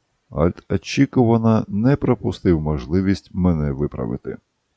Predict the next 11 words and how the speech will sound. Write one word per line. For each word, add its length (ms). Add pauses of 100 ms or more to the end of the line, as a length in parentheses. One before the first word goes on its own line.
(1900)
Від 280
мосту 360
дорога 540
до 140
застави 680
розширювалася 1300
і 160
відразу 840
розгалужувалася 1200
меншими 680
стежками, 680